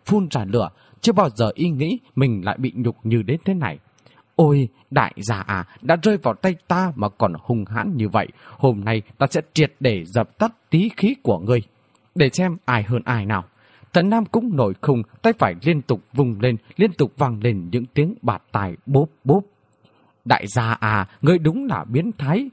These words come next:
da mặt dày quá đáng, tay ta đau rát rồi đây." Lời lẽ của hắn cơ hồ giết người không thường mạng,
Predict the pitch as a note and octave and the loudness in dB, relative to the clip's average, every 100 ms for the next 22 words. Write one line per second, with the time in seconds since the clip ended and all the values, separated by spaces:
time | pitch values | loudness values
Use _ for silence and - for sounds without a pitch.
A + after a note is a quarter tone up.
0 | _ - B2+ A#2 F#2+ - B2 G#2 D#2+ - | _ -4 -2 0 -4 -4 -2 -2 -2 0
1 | F#3 F3+ F3+ C4 - _ - B2 A2+ G#2 | 0 0 -2 -2 -10 _ -2 -2 -2 -6
2 | - A2+ F#2 F#2+ A3 - G#2 C3 B2 _ | -4 -4 -2 0 0 0 0 0 0 _
3 | _ - _ _ - D3+ C#3 C4+ - A2 | _ -20 _ _ 2 2 2 0 0 0
4 | G#2+ F#3+ B3 G#3 G3 A2 A2+ G#2 F2+ B2+ | 0 -4 0 0 0 0 0 0 -2 -2
5 | F#3+ - A2+ G2 - B2+ G#2 B2+ F#2+ F#2 | -4 -2 0 0 -2 -2 0 -2 0 0
6 | G2 | -2